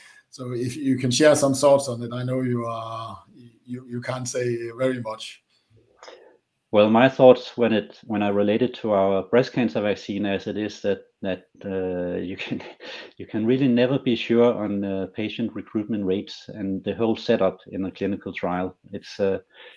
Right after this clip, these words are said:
Speaker 2: that's why it's, it's, uh, it's actually quite, uh, you have to be quite cautious in announcing
Speaker 1: Mm.
Speaker 2: exact dates. So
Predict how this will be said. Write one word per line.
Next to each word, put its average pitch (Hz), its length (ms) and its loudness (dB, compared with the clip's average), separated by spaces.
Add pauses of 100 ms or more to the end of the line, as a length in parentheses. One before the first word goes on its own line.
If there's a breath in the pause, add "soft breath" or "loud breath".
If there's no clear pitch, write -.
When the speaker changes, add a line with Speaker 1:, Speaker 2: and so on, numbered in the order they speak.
(200 loud breath)
Speaker 2:
that's 98 220 -8
why 107 300 2
it's, 98 460 -4
it's, - 320 -14
uh, 92 580 -2 (520 loud breath)
it's 101 200 -10
actually 101 360 -8
quite, 104 460 2
uh, 87 960 0 (240)
you 110 120 -6
have 101 120 -4
to - 80 -20
be 107 120 0
quite 104 300 -2
cautious 113 460 0
in 92 260 -2
announcing 95 680 -4
Speaker 1:
Mm. - 160 -10
Speaker 2:
exact - 480 -8
dates. - 420 -8 (120)
So 95 500 0